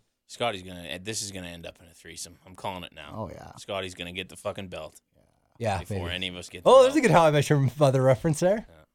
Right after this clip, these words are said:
Speaker 1: And wrestling.
Speaker 3: Yeah,
Speaker 2: Mm-hmm.
Speaker 3: whoa.
Speaker 1: Loops it all right
Speaker 2: Tie
Speaker 3: All
Speaker 1: back.
Speaker 2: it
Speaker 3: comes
Speaker 2: in.
Speaker 3: s-, full
Speaker 1: I
Speaker 3: circle.
Speaker 1: like that they used the real old school, like,
Speaker 2: Oh, yeah.
Speaker 1: attitude
Speaker 3: The winged
Speaker 1: winged
Speaker 3: eagle?
Speaker 1: eagle
Speaker 3: Yeah.
Speaker 1: belt in
Speaker 3: That
Speaker 1: that.
Speaker 3: belt's badass.
Speaker 1: That is good.
Speaker 3: Back to Brando's week.
Speaker 1: Uh, you, you
Speaker 2: Yeah,
Speaker 1: anything
Speaker 2: no,
Speaker 1: else?
Speaker 2: that, that was, uh, that was pretty much it. Uh,
Speaker 1: Yeah.
Speaker 2: I went and saw,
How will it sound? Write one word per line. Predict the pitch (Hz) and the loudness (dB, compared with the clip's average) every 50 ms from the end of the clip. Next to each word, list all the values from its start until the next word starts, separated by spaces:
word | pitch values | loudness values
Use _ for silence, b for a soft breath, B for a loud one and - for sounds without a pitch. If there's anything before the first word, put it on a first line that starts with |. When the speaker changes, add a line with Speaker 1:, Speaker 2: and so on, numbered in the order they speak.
| _ - | _ -10
Speaker 1:
And | 92 101 110 | -8 -8 -4
wrestling. | 110 123 139 - - 101 90 - _ _ _ _ _ _ _ _ _ _ - | -4 -6 -6 -6 -12 -16 -18 -20 _ _ _ _ _ _ _ _ _ _ 0
Speaker 3:
Yeah, | 135 185 262 285 143 | 2 4 4 4 2
Speaker 2:
Mm-hmm. | 104 127 | 4 6
Speaker 3:
whoa. | 180 247 285 254 220 | 8 8 8 8 6
Speaker 1:
Loops | 185 165 127 | 4 0 -4
it | 117 | -4
all | 113 113 120 | -4 -4 -4
right | 120 120 120 147 | -4 -4 -2 0
Speaker 2:
Tie | 139 139 | 4 6
Speaker 3:
All | 135 143 | 6 6
Speaker 1:
back. | 135 135 | 6 6
Speaker 2:
it | |
Speaker 3:
comes | 175 180 175 - | 6 6 6 4
Speaker 2:
in. | 139 | 2
Speaker 3:
s-, | 127 117 - - - - - | 0 -2 -4 -6 -8 -6 0
full | 160 175 175 | 2 4 6
Speaker 1:
I | 170 | 6
Speaker 3:
circle. | 175 196 190 | 6 6 6
Speaker 1:
like | 294 302 254 233 - | 4 4 4 2 -2
that | 240 220 | -4 0
they | - 240 | 0 0
used | 240 233 214 233 247 254 240 185 147 139 | 0 0 -4 -4 -4 -4 -4 -6 -6 -6
the | 151 151 | -6 -6
real | 143 156 170 175 175 175 | -4 -2 -2 -2 0 -2
old | 175 175 175 165 - 143 160 160 160 | -2 -2 -4 -4 -4 -4 -4 -4 -6
school, | - - - 175 170 170 170 170 165 160 185 | -8 -6 -4 -4 -4 -4 -4 -6 -8 -10 -8
like, | 170 156 - | -8 -2 2
Speaker 2:
Oh, | - - | 2 4
yeah. | - - 185 | 4 4 4
Speaker 1:
attitude | 247 - | 6 6
Speaker 3:
The | 170 - | 6 6
winged | - 170 175 180 147 | 8 6 4 4 4
Speaker 1:
winged | 185 185 139 | 2 2 2
Speaker 3:
eagle? | 156 160 143 180 196 208 | 2 4 4 4 4 4
Speaker 1:
eagle | 147 151 175 180 170 175 175 175 170 170 | 2 -2 -4 -4 -4 -4 -4 -4 -4 -2
Speaker 3:
Yeah. | 117 117 110 98 | 0 0 0 0
Speaker 1:
belt | - 180 165 120 - _ | -2 -4 -4 -6 -12 _
in | - 101 98 | -16 -10 -4
Speaker 3:
That | 143 | -4
Speaker 1:
that. | 143 | 2
Speaker 3:
belt's | - 220 190 113 - | 4 4 2 2 0
badass. | 127 101 92 92 90 87 90 92 - - - _ _ - | -4 -4 -2 -4 -6 -8 -10 -12 -14 -16 -20 _ _ -16
Speaker 1:
That | 104 104 | -14 -14
is | - - | -14 -16
good. | - _ _ _ _ _ _ _ _ _ _ _ _ - | -20 _ _ _ _ _ _ _ _ _ _ _ _ 2
Speaker 3:
Back | 190 214 | 2 2
to | 190 170 | 4 6
Brando's | 165 202 208 160 117 101 | 4 4 6 4 2 -2
week. | 117 131 - _ _ - - - _ _ _ _ - | -4 -6 -8 _ _ -20 -20 -20 _ _ _ _ -2
Speaker 1:
Uh, | 135 139 139 143 147 143 127 | 0 2 2 2 2 2 0
you, | 117 127 127 | -2 -6 -6
you | 123 131 127 131 139 | -6 -6 -6 -2 2
Speaker 2:
Yeah, | 151 190 226 | 4 4 6
Speaker 1:
anything | 233 180 | 6 6
Speaker 2:
no, | 190 214 226 | 6 6 6
Speaker 1:
else? | 208 | 8
Speaker 2:
that, | 208 220 233 208 170 | 6 6 6 4 4
that | 196 214 214 | 2 2 2
was, | 208 202 - | 2 -2 -2
uh, | 220 214 208 202 202 185 175 156 135 | 0 2 2 4 4 4 2 2 2
that | 170 185 | 0 0
was | 208 202 | 0 -2
pretty | - - 214 208 | -4 -6 -6 -2
much | 196 185 - - | -2 -4 -2 -2
it. | 196 185 143 - - | -2 -4 -4 -2 0
Uh, | 147 | 2
Speaker 1:
Yeah. | 143 139 139 143 151 | 2 4 4 2 2
Speaker 2:
I | |
went | 170 180 196 190 | 4 2 2 2
and | 180 170 | 0 -2
saw, | - 196 185 180 180 175 165 | 2 4 6 8 8 6 4